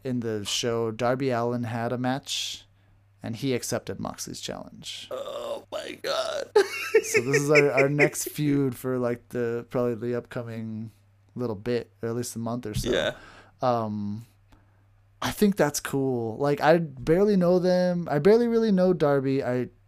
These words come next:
Speaker 1: don't really, I, like, I'm not really bought in on Mox. I do like him, but I feel like this feud, the way that it, or, yeah, the, the way that the Kenny and Mox feud culminated,
Speaker 2: Mm-hmm.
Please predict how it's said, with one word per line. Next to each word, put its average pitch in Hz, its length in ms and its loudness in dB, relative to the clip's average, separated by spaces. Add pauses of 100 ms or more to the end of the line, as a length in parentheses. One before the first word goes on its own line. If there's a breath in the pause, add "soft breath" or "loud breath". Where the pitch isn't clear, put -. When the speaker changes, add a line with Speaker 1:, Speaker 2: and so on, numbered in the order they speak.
(340)
Speaker 1:
don't 208 260 4
really, 196 240 4
I, 160 60 6
like, 151 160 4
I'm 151 120 4
not 196 160 4
really 202 200 6
bought 156 240 6
in 156 120 2
on 139 140 0
Mox. 127 340 0
I 113 80 -4
do 143 160 0
like 143 280 0
him, 156 260 -6 (380 loud breath)
but 143 120 2
I 139 80 2
feel 196 160 0
like 196 220 2
this 131 340 -2
feud, 147 380 -2
the 143 80 2
way 139 120 2
that 151 140 2
it, 131 160 -6
or, 135 280 0 (100)
yeah, 117 360 0 (340 soft breath)
the, 139 300 -4 (720)
the 151 120 -2
way 196 120 4
that 220 140 0
the 180 80 0
Kenny 170 460 -2
and 123 180 -2
Mox 117 380 -4
feud 165 340 -4
culminated, 185 600 0
Speaker 2:
Mm-hmm. 139 320 -6